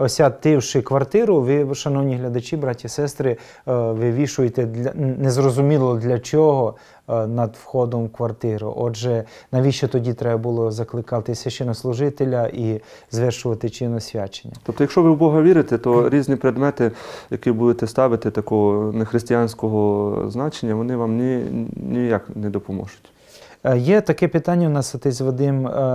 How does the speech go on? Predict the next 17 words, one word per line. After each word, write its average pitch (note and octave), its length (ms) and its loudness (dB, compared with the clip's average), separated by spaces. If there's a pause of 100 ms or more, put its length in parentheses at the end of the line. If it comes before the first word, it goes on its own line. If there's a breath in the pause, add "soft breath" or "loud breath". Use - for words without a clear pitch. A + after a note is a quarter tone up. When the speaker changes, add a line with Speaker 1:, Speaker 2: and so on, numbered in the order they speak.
(180)
Speaker 1:
в A#2+ 240 -6
цій - 260 -2
програмі. C3+ 640 2 (920 loud breath)
Е, A2+ 380 -2 (380)
якщо C#3 320 0
є E3+ 160 4
в D3 120 2
людини C#3+ 320 2
все-таки C3 760 0
реально C3+ 320 2
проблеми A#2+ 540 2
в G#2 60 -10
сім'ї, B2 580 -2
особисті A#2 640 -4
проблеми, A2+ 540 -6
на A#2+ 140 -2
роботі, A2 600 -4